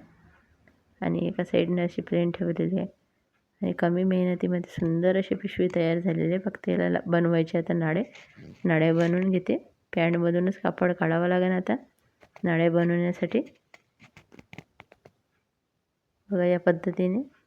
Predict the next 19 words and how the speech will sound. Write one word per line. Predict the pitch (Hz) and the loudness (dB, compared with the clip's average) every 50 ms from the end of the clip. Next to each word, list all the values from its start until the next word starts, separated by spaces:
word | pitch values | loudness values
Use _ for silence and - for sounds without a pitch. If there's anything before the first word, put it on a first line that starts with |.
| _ _ _ _ _ _ _ - | _ _ _ _ _ _ _ -6
असा | 190 - - 185 185 | -4 0 2 2 2
आपला | 180 - 196 180 180 | 2 2 0 0 2
कप्पा | 185 - - - - - 185 | 2 0 -2 -2 0 0 0
तयार | 185 - 196 190 175 190 | 2 2 0 0 2 0
झालेला | 180 185 170 165 175 185 208 | 0 2 2 2 2 2 0
आहे. | 277 285 - _ _ _ _ _ _ _ _ _ _ _ _ _ _ _ _ _ _ _ _ _ - | -2 -4 -8 _ _ _ _ _ _ _ _ _ _ _ _ _ _ _ _ _ _ _ _ _ -2
खरं | - 202 185 190 185 | 2 4 6 6 4
तर | 190 196 208 | 4 2 0
मला | 196 196 190 196 208 226 - - - - _ _ _ _ _ _ - 214 - - | 2 2 2 2 0 -2 -4 -8 -14 -20 _ _ _ _ _ _ -18 -16 -10 0
कालचा | - 185 175 180 185 180 - - 208 | 4 6 6 6 6 4 4 2 4
व्हिडिओ | 202 202 190 196 196 202 202 | 4 4 4 6 6 6 6
राहिला | 190 180 185 190 185 196 220 254 302 - - - - _ _ - | 4 4 4 4 2 2 2 2 0 -4 -10 -20 -20 _ _ 4
यायचा, | 185 170 165 160 165 - 220 226 277 - - _ _ _ _ - | 6 6 6 6 4 0 -2 -2 -2 -4 -10 _ _ _ _ -6
खूप | - - 214 202 196 208 | -2 -2 -2 0 2 2
जास्त | 202 196 202 - 214 | 2 2 2 2 2
वेळ | 202 202 196 190 190 190 | 4 4 4 4 4 2
झालेला | 196 208 196 196 202 196 208 202 | 2 2 2 4 4 2 2 0
सर्व | - - 185 190 190 190 | 0 0 2 2 2 2
कामामध्ये. | - 180 180 190 190 190 190 190 196 220 | 2 2 2 2 2 2 2 2 0 0